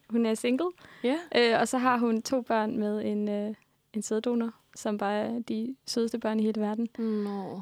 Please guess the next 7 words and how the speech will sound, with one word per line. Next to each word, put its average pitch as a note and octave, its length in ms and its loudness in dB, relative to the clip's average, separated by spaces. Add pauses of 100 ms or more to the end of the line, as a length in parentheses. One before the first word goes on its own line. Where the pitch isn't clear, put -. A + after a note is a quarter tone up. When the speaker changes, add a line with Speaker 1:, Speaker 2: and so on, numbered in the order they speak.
Speaker 1:
Øhm, G#3 840 2
og A3+ 100 0
så B3+ 100 2
er A3 280 6
hun, G#3 280 2
øh, G3+ 460 0 (180)
folkeskolelærer, A3 840 0